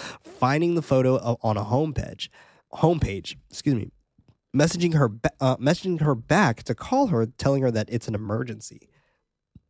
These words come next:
I think I would have been even more suspicious, like, she's not texting me right now. Like,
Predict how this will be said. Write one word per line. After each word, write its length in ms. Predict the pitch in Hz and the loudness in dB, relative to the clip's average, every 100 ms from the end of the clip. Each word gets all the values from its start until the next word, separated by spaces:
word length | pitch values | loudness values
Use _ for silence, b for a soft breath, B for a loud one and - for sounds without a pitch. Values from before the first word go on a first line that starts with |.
| _ _ _ _ _ B B B - | _ _ _ _ _ B B B -18
I 40 | |
think 240 | - 226 392 | -2 0 4
I 60 | |
would 140 | 208 143 | 4 4
have 120 | 120 | 2
been 300 | 120 113 113 | 0 0 -4
even 200 | - 120 | -2 0
more 200 | 110 107 | 2 0
suspicious, 440 | 107 120 131 131 120 | 0 -2 -2 -2 0
like, 240 | 107 98 _ | -2 -2 _
she's 360 | - - 131 123 | -14 -4 -2 0
not 220 | 117 101 | -2 -2
texting 380 | 107 95 - 71 | -6 -10 -12 -16
me 140 | 65 | -18
right 200 | 60 58 | -18 -18
now. 260 | - 62 143 _ _ _ _ _ _ _ _ _ _ _ | -18 -16 -18 _ _ _ _ _ _ _ _ _ _ _
Like, 280 | 113 104 - | -6 -6 -6